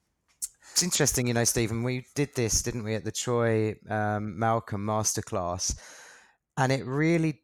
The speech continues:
did enable me to hone in on perhaps where I needed to improve my skills. So without giving too much away, uh, there were, there were three sections, and that's using an ideal week effectively. I'm,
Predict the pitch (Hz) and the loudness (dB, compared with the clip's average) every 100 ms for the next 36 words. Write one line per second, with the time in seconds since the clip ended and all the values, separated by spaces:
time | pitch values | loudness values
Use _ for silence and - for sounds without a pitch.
0 | - 147 127 101 104 120 110 117 117 120 | -2 0 2 0 -4 -2 2 2 0 -2
1 | 120 120 113 110 107 - 104 - 131 120 | -2 0 0 -2 -2 -2 -2 -4 -2 -2
2 | 113 110 101 95 98 101 101 98 _ - | 0 0 -2 -2 -4 -4 -6 -10 _ -12
3 | 123 - - 113 110 107 107 107 107 - | -10 -6 -4 0 0 0 -2 -2 -4 -6
4 | - - 107 104 104 101 - - _ _ | -8 -4 -4 -2 -4 -6 -8 -16 _ _
5 | 110 104 120 107 107 101 - 127 107 98 | -10 -6 -4 -4 -2 0 0 0 -2 -4
6 | - 110 113 120 139 110 - 113 113 - | -2 -2 -2 -2 -2 -4 -4 -6 -6 -6
7 | 131 123 104 - 113 110 107 107 - - | -4 -4 -4 -6 -4 0 2 0 -2 -18
8 | - - 107 107 98 113 110 113 - 113 | -20 -10 -4 -4 -2 -2 -2 -2 -2 -4
9 | 113 - 160 - 117 - 95 92 95 - | -4 -2 -2 0 -2 -2 -8 -8 -8 -10
10 | - - 113 110 87 127 135 123 123 120 | -12 -12 -8 -6 -6 -4 -2 -2 -2 0
11 | 117 113 113 104 110 - - 95 - 90 | 0 0 -2 -2 -6 -6 -6 -4 -4 -4
12 | 107 123 _ _ - 101 104 104 98 | -6 -8 _ _ -8 -4 -4 -4 -10